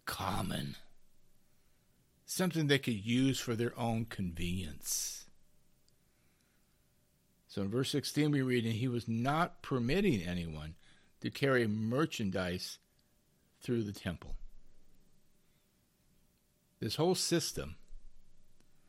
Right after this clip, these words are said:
was a false system of self-made righteousness and merchandising.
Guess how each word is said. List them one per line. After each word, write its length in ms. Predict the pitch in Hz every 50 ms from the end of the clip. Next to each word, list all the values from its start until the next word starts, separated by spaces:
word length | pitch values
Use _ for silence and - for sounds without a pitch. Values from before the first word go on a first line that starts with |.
| - - _ -
was 160 | 107 101 104
a 80 | 107
false 560 | - - - - - 147 151 160 165 - - - -
system 580 | - - 123 120 - - - 87 82 92 - - - - - - - - - - - - - - - - - - - - - _ _ _ _ _ _ _ _ _ _ _ _ _ _ _ _ _ _ -
of 100 | 87 90
self-made 920 | - - - - 151 151 165 165 - - 110 104 113 117 127 131 135 123 - - -
righteousness 880 | 104 104 107 107 - - 95 - - - 90 98 117 - - - - - - - - - - - - - - - - - - - - - - - - _ - - _ _ _ - -
and 160 | - 110 113
merchandising. 800 | 113 113 117 110 - - 90 78 76 71 73 - - - 67 67